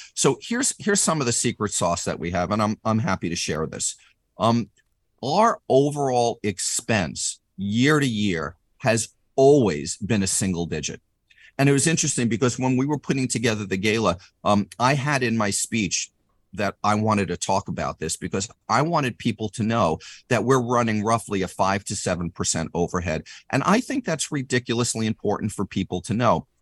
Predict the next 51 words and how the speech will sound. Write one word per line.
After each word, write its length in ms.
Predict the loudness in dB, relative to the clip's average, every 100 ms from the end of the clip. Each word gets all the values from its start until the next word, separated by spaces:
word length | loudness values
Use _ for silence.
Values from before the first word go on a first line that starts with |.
| _
It 240 | 0 0 -2
did 240 | -2 -2
get 300 | 0 -2 -2
cut 260 | 0 0 0
from 200 | -2 0
my 160 | 0
speech. 500 | -2 -4 -4 -4 -6
People 260 | -6 -6 -6
felt 320 | 0 0 2
that 140 | 0
it 100 | -2
was 220 | -2 -4 0
not 320 | 2 0 0
the 80 | -4
appropriate 640 | -4 -2 -2 0 -4 -4
place 320 | -4 -4 -4 -4
to, 200 | -4 -4 -8 -18 -6
to 100 | -4
discuss 540 | -2 -2 0 0 0
it. 120 | -2 -6 -14 -4
And 80 | 0
I'm 100 | 2
not 180 | 2 0
quite 240 | 0 0
sure 200 | 0 -2
if 80 | 0
that 180 | 0 0
was 140 | -4
the 100 | -4
best 300 | -2 0 -2
decision 480 | -2 0 0 0 0
or 80 | 0
not, 240 | 0 0
but 180 | -2 -2 2
I'm 100 | 4
not 200 | 2 2
the 100 | 0
only 180 | 0
one 180 | 2 0
that's 220 | 0 -2
making 300 | -2 -2 -2
the 80 | -2
decisions, 580 | -2 -2 -2 -2 -4 -4
especially 500 | -6 -2 0 0 -2
what's 260 | -2 -4 -2
gonna 180 | -2
make 220 | -2 -2 -2
it 60 |
on 200 | -4 -4
T 180 | -4 -4
V. 300 | -4 -4 -6